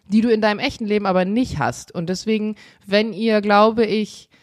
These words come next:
also ich bin ja jetzt kein Fachmann, aber ich habe schon ein bisschen Erfahrung, was das Thema angeht, aber wenn ihr so in eurem Umfeld das merkt, hilft es ganz oft, den Leuten das erstmal zu spiegeln, weil die wenigsten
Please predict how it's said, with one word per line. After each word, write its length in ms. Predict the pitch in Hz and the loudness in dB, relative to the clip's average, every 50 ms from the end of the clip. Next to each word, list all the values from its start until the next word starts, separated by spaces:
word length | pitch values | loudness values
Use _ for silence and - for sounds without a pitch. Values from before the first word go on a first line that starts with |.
| _ _ _ _ _ _ - | _ _ _ _ _ _ -8
also 100 | 170 151 | -8 -4
ich 40 | 151 | 0
bin 80 | - 196 | 2 2
ja 100 | 190 190 | 2 2
jetzt 200 | 180 175 - - | 2 0 -2 -4
kein 140 | - 156 156 | -4 -4 -2
Fachmann, 420 | 196 - 277 311 - 285 285 269 226 | 2 2 2 2 2 2 0 0 2
aber 100 | 202 196 | 0 0
ich 80 | 226 | -2
habe 100 | 214 - | -4 -4
schon 100 | - 196 170 | -4 -2 -2
ein 20 | |
bisschen 220 | 220 208 - 208 | -2 -4 -4 -4
Erfahrung, 540 | 147 151 - 156 - - 214 233 262 262 247 | -6 -6 -6 -4 0 2 4 4 4 4 2
was 120 | 247 220 220 | -2 -4 -6
das 100 | 226 214 | -8 -6
Thema 220 | - 233 220 214 | -6 -4 -2 -2
angeht, 160 | 208 208 214 | -2 -4 -4
aber 180 | 185 175 170 170 | -2 -4 -2 -2
wenn 140 | 208 220 214 | -4 -4 -4
ihr 60 | 208 190 | -4 -4
so 100 | 202 190 | -6 -6
in 60 | - | -4
eurem 280 | - 175 170 170 175 | -4 -4 -4 -4 -6
Umfeld 600 | - - 233 247 254 - - 247 220 208 208 202 | -6 -6 -6 -6 -6 -4 -2 0 2 2 2 0
das 180 | 180 165 156 - | -2 -4 -4 -4
merkt, 540 | 180 180 190 214 247 311 - - - - - - _ _ _ _ _ _ _ _ _ _ _ _ _ | -4 -2 0 0 0 -2 -4 -8 -16 -20 -20 -20 _ _ _ _ _ _ _ _ _ _ _ _ _
hilft 300 | - 254 254 277 277 - 254 | -2 0 0 0 0 -2 -4
es 120 | 226 - | -2 0
ganz 220 | - 214 214 214 - | 2 2 2 2 2
oft, 220 | - 226 214 - 220 | 0 0 2 2 0
den 120 | 196 196 | 2 4
Leuten 300 | 196 202 208 208 208 196 | 4 4 4 4 0 -4
das 160 | 190 185 - 196 | -8 -6 -2 0
erstmal 300 | 202 208 196 226 202 185 | 0 0 0 -2 -6 -6
zu 140 | - - 170 | -4 -6 -6
spiegeln, 540 | - - - - 240 240 208 160 151 147 147 | -6 -6 -6 -4 -2 0 2 2 2 0 0
weil 120 | 151 147 151 | -2 -2 -2
die 140 | 175 165 160 | -2 -2 -2
wenigsten 680 | 196 214 226 233 226 - - - 220 214 208 202 202 | -2 0 -2 -2 -6 -8 -10 -12 -10 -8 -8 -8 -10